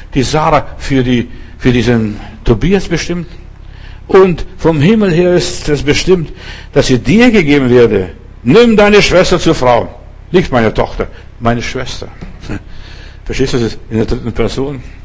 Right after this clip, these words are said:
Und fügt hinzu, "Und der Herr des Himmels bewahre euch in dieser Hochzeitsnacht, mein Kind.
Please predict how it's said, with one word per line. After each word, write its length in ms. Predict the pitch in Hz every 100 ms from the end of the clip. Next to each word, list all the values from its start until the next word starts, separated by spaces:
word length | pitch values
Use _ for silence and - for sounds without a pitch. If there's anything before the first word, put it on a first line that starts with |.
| - - - - - - - -
Und 180 | 123 120
fügt 380 | - 185 -
hinzu, 500 | 151 139 - 180 185 151 - - -
"Und 160 | 143 127
der 100 | 135
Herr 300 | - 180 196
des 220 | 190 -
Himmels 280 | 175 202 170
bewahre 640 | 180 143 170 190 180 170
euch 260 | 151 180 165
in 220 | 170 131
dieser 380 | 156 190 156 156
Hochzeitsnacht, 580 | 175 - 165 - 165 156
mein 240 | 170 160
Kind. 280 | 170 202